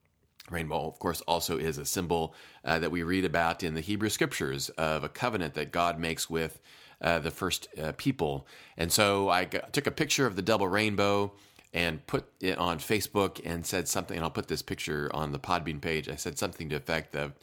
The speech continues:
uh, there are those who look for signs that, uh, God is against the L G B T Q population because of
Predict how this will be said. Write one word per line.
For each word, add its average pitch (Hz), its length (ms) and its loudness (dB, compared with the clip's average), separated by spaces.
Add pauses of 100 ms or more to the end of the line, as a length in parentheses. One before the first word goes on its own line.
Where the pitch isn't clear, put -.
(440)
uh, 80 300 2
there 82 200 2
are 80 80 0
those 101 440 2
who 92 240 0
look 95 280 0
for 82 300 0
signs 95 600 2
that, 80 300 -2 (340)
uh, 80 100 2
God 90 420 4
is 82 240 0
against 104 580 0
the 95 180 0
L 95 120 2
G 92 120 -2
B 90 120 -2
T 101 200 -8
Q 98 300 -2
population 85 720 0
because 78 320 -2
of 76 200 -2